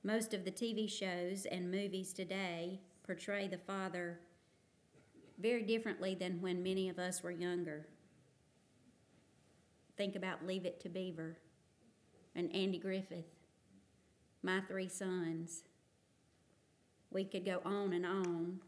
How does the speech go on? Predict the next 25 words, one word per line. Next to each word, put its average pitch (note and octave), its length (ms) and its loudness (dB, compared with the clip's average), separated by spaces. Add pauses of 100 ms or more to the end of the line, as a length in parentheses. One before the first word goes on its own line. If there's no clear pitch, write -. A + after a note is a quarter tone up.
(100)
with F#3 180 0
examples F3+ 680 0
of F3+ 160 -4
the F3+ 100 -4
father F3+ 500 -2
who F3+ 160 0
was E3 300 -2 (400)
present F#3+ 500 2 (100)
and F3 220 0
loving F3+ 640 0
and E3 320 0 (960)
strong F3 640 0 (220)
in F3+ 160 0
the F3 80 0
home. F3 500 0 (1500)
But F#3+ 200 2
most G#3 380 2
of E3+ 120 -2
the F#3 40 0
T A3+ 220 2
V G3 160 2
shows G3 360 0
and F#3 160 0
movies F#3 400 -2
today F#3+ 720 0